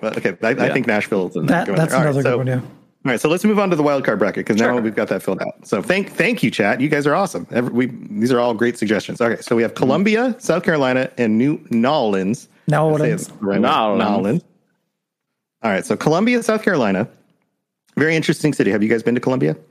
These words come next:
Speaker 2: I have. I've been
Speaker 1: Nope,
Speaker 2: to Columbia.
Speaker 1: I have. I've been there. I've, uh, this is one of the places we used to play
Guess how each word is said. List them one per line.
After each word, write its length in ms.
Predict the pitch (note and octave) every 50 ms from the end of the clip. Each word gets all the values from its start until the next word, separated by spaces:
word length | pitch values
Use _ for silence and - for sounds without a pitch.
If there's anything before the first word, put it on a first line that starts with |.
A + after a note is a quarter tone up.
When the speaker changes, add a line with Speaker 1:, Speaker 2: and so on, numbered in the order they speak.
| _ _ - - _ _ _ _ _ _ _ -
Speaker 2:
I 80 | C3+ C3+
have. 240 | C3+ B2+ B2 B2 - - - - - _ _ _ _ _ _ _ _ _ _ _ _ -
I've 140 | - A2+ A2+
been 100 | A2+ A2
Speaker 1:
Nope, 100 | A#2 -
Speaker 2:
to 40 | -
Columbia. 300 | - G2+ G2+ G2+ A#2 B2
Speaker 1:
I 60 | A#2+
have. 200 | G#2+ A2+ G#2+ - - _ _ _ _ _ _ -
I've 80 | A#2+
been 120 | B2+ A2 G#2+
there. 120 | G#2 G#2+
I've, 200 | A2+ A#2+ A2+ -
uh, 380 | C3 B2 B2 A#2+ A#2+ A#2 A#2 A#2+ -
this 120 | B2+ B2+
is 60 | - C#3+
one 120 | C#3 C#3+
of 60 | C#3 C#3
the 100 | C3+ B2
places 380 | B2+ - - D3+ D3 C#3 C3+
we 100 | C#3 C#3+
used 160 | C#3+ C#3 - -
to 80 | C3+
play 560 | B2 - - C#3+ C#3+ C#3+ C#3+ C#3 C#3 C#3 C3